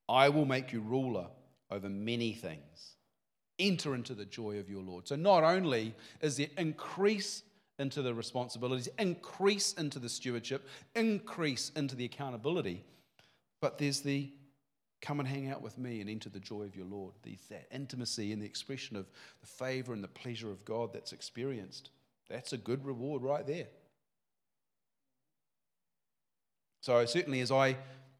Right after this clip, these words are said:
try and be a faithful steward, I'm certainly also anticipating, in step with God, seeing the rewards of God.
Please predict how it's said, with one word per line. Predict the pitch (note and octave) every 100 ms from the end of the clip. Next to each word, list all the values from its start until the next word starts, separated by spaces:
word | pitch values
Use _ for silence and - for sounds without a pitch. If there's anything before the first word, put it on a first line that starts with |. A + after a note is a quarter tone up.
| _ _ _ _ -
try | - E3 D#3+
and | C#3+
be | C3+
a |
faithful | B2 C#3+ B2+ A#2+
steward, | - F#3 F#3 A#2 A#2 -
I'm | B2+ B2+
certainly | - D#3+ D3 C3 A#2 A2 - -
also | C#3+ C3+ - B2
anticipating, | A#2 - - C#3 B2 G#2 F#2 G2 A#2 _ _ _ _ _ _ _ _ _ _ _ _ _ _ _ _ _ _ _ _ -
in | C3+
step | C#3 C#3+ C3+
with | G2 -
God, | A#2+ G#2 F#2+
seeing | - A#2 G#2 G2+ -
the | F#2+
rewards | G2 G2+ A2 G#2+
of | -
God. | - -